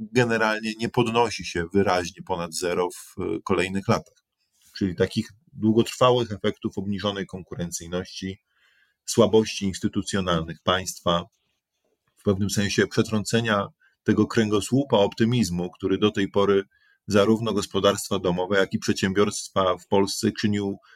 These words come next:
bohaterami kolejnych kryzysów. Tak? Przecież czy w kryzysie Lehman Brothers, czy w kryzysie pandemicznym, to polskie firmy, polscy pracownicy byli źródłem,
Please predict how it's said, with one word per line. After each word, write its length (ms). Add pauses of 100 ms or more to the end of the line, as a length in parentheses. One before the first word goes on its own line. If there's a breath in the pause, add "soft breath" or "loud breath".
(200 soft breath)
bohaterami 720
kolejnych 440
kryzysów. 540
Tak? 160
Przecież 320
czy 160
w 160
kryzysie 400
Lehman 280
Brothers, 440
czy 100
w 60
kryzysie 380
pandemicznym, 720 (680 soft breath)
to 80
polskie 880 (120)
firmy, 540
polscy 380
pracownicy 840
byli 300
źródłem, 500